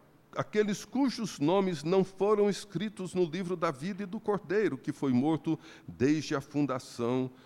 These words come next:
do mundo." Porque é isso.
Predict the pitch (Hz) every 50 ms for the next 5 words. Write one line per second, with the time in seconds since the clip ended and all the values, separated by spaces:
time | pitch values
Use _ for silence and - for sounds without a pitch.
0 | - - - - 95 143 151 131 127 160 180 165 110 - 80 55 - - - -
1 | - - - - - - - - - - 226 226 - 277 277 277 240 247 277 277
2 | - - - - 110 -